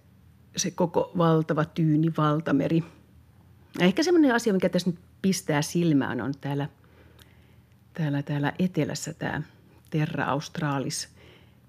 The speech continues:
Incognita, eli tää tuntematon etenä-, eteläinen manner, joka näyttää siis tässä kartalta ihan valtavan suurelta. Ja tää kysymys tästä tuntemattomasta eteläisestä mantereesta, siis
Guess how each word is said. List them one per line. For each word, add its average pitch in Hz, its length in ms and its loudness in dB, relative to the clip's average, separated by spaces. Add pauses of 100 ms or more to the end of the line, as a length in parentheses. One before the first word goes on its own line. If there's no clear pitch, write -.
(180)
Incognita, 147 920 -2 (460)
eli 151 220 -8 (320)
tää - 220 -14
tuntematon 135 840 -2 (280)
etenä-, 113 440 -4 (220)
eteläinen 147 500 0
manner, 143 460 2
joka 143 180 -2
näyttää 143 360 0
siis 147 200 -6
tässä - 180 -4
kartalta - 420 -2
ihan 151 360 0
valtavan 160 580 -2
suurelta. - 580 -10 (2250)
Ja 151 100 -2
tää 156 140 2
kysymys 196 380 4
tästä 143 300 -2
tuntemattomasta 147 920 0
eteläisestä 143 680 -4
mantereesta, 143 600 0
siis 143 200 -2